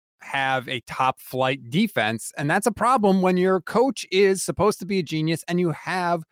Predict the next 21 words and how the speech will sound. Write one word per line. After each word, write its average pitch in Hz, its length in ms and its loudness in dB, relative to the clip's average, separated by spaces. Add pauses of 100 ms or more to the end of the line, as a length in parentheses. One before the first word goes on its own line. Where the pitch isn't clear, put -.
(280)
really 175 420 2
good 180 400 4
offensive 170 640 0
pieces. 208 360 -2
This 156 180 -2
isn't 220 240 4
the 185 100 4
Bears 151 540 0
where 127 140 0
it's 131 140 -6
Darnell 165 460 2
Mooney 175 340 6
and 147 100 2
a 127 40 -2
bunch 156 220 -2
of 139 60 -12
people 170 300 -2
you've 139 220 -6
never 147 240 0
heard 147 260 2
of. 87 260 -6